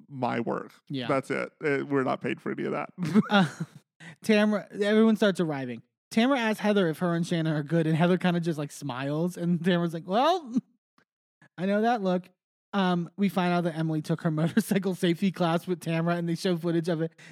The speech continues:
Speaker 2: Tamara's all calm and cool, and Emily <laughs> is, like, a little jerky on the, <laughs> it's like,
Speaker 1: Uh.
Speaker 2: it's like, "Oh, God." And it's, like, one of those really small motorcycles, too, so it's like, yeah. Um, they decide, that, so they're gonna go pumpkin picking,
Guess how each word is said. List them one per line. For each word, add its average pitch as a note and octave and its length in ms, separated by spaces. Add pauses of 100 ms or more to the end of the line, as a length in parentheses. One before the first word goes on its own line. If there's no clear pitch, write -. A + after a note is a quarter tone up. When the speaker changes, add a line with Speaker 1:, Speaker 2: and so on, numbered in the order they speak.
Speaker 2:
Tamara's G3 340
all F3+ 160
calm E3+ 280
and D#3+ 80
cool, E3+ 220
and E3 120
Emily F3 300
<laughs> A3 220
is, F#3+ 280
like, G3+ 180
a G3+ 40
little G3 220
jerky F3+ 520
on E3+ 180
the, E3 260 (260)
<laughs> - 340 (160)
it's - 220
like, A3+ 80 (540)
Speaker 1:
Uh. F#3 360
Speaker 2:
it's D#3+ 80
like, A3+ 180
"Oh, D#4 460
God." A#3 420 (380)
And A#3+ 160
it's, C#4 100
like, D#4 140
one C#4+ 100
of C4 80
those A3+ 160
really G#3 180
small E3+ 340
motorcycles, D3+ 640
too, C#3 280
so C3+ 160
it's C3+ 160
like, C3+ 180
yeah. B2+ 220 (680)
Um, F3+ 380 (260)
they G#3 200
decide, A#3 580
that, F#3 320
so A3 120
they're G3 120
gonna A#3 160
go A3+ 120
pumpkin F#3+ 440
picking, C3+ 460